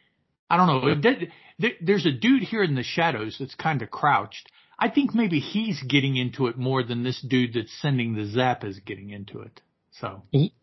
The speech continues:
Speaker 2: yeah, and you can't really tell by the size of the characters a whole lot. You know, Etrigan does look, you know, pretty big. Uh,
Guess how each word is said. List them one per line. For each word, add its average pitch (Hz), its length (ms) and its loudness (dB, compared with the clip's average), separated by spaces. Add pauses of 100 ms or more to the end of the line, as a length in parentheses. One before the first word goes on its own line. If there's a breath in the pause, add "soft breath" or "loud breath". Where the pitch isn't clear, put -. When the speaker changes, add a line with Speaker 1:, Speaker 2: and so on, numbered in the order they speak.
(160)
Speaker 2:
yeah, 165 420 6
and 160 140 2
you 170 100 -4
can't 285 380 -6
really 233 340 4
tell 143 560 2 (140)
by 131 420 0
the 120 80 -8
size 143 680 -8
of 135 120 -18
the 120 80 -10
characters 113 680 -12
a 127 100 -10
whole 117 300 -6
lot. 107 280 -12 (160)
You 117 100 -10
know, 120 40 -10
Etrigan 139 460 -6
does 117 200 -4
look, 101 180 -10
you 117 80 -14
know, 82 100 -20 (100)
pretty 104 200 -12
big. 104 320 -8 (520 soft breath)
Uh, 123 140 0